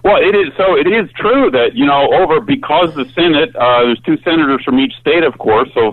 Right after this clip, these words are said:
small states like Wyoming get the same representation in the Senate as big states like California. That over many, many decades, political scientists have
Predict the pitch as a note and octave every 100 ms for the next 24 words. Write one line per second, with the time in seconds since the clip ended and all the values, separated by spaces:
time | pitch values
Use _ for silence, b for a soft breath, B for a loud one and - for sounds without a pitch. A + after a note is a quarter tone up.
0 | - B2+ C3 C3 C3 B2 B2+ A2+ A2+ A#2
1 | C3 C3+ C3 A#2 A#2+ G#2 F#2+ C3 B2 A2+
2 | A2+ A2+ G2+ G2+ A2+ A2 - G2+ F2 B2
3 | A#2+ G#2 E2+ - A2+ - A2 G#2+ G2 A2
4 | G#2 - C3+ C#3+ G2+ G2+ - B B B
5 | - D#3 C#3+ E3 E3 C#3+ D3 F#3+ E3+ D3
6 | D3+ C#3+ B2 B2+ C#3+ A#2 G2 E2+ - B2
7 | C#3 C3+ B2 - B2 C#3+ C#3 A2 G#2 G#2
8 | B B B B A#2